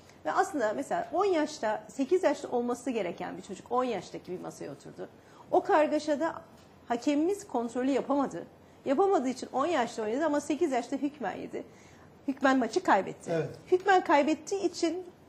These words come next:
Speaker 1: turnuvadan çıkarıldı.
Speaker 2: Biraz önce verdiğim örneğe adeta
Speaker 1: Yani,
Speaker 2: uyuştu yani,
Speaker 1: evet.
Speaker 2: öyle değil mi?
Speaker 1: Şimdi
Speaker 2: Sayın Özgür.
Speaker 1: bu yıl o yapılmadı, o olmadı. Çünkü biz bu yıl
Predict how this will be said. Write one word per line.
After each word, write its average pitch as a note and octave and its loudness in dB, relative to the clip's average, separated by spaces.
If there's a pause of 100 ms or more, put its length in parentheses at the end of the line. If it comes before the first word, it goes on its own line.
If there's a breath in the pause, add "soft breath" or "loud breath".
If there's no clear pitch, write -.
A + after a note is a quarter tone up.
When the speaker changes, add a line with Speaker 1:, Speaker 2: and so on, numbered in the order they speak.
(120)
Speaker 1:
turnuvadan E4 2
çıkarıldı. F3+ -6 (380)
Speaker 2:
Biraz F3 2
önce D#3+ -2
verdiğim E3 4
örneğe D#3 0
adeta D#3+ 6
Speaker 1:
Yani, D#4+ 8
Speaker 2:
uyuştu E3+ 0
yani, E3 2
Speaker 1:
evet. C#4 8
Speaker 2:
öyle C#3 0
değil C4 -4
mi? - -4
Speaker 1:
Şimdi E4+ 2
Speaker 2:
Sayın D3 0
Özgür. A#3 0
Speaker 1:
bu A4 10
yıl G#4+ 6 (260)
o D#4+ 6
yapılmadı, B3 0
o B3+ 0 (100)
olmadı. F#3+ -6 (420)
Çünkü E4 -2
biz D4 -2
bu D#4+ 4
yıl D#4+ 4